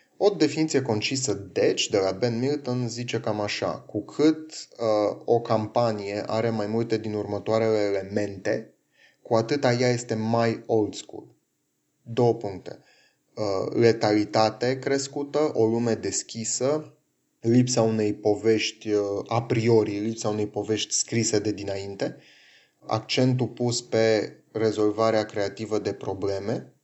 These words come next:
un sistem de recompense centrat pe explorare, de obicei X P-ul se dă pentru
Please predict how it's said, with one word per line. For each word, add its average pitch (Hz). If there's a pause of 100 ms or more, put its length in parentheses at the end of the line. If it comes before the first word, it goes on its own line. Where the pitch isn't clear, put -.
(400)
un 117
sistem -
de 156
recompense 139 (120)
centrat 113
pe 113
explorare, 104
de 113
obicei 104
X -
P-ul 110
se 104
dă 104
pentru 101